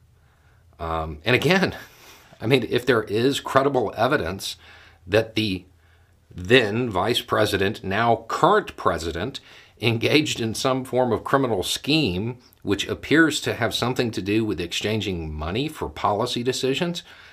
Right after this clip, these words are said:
yeah, I mean, the American people should probably know that. <laughs> Just saying. Um,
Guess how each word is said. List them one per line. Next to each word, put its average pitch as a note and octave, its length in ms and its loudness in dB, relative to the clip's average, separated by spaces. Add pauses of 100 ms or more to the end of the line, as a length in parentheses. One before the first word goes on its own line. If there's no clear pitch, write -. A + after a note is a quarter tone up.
(140)
yeah, F#3+ 280 4
I D#3+ 40 -2
mean, F3 180 4
the E3 80 4
American C#3 320 4
people A#2+ 240 0
should - 140 -8
probably D#2+ 260 2
know D#2 180 -6
that. - 560 -12
<laughs> - 60 -20
Just - 260 -10 (160)
saying. D2 380 -6 (600)
Um, D2 400 -8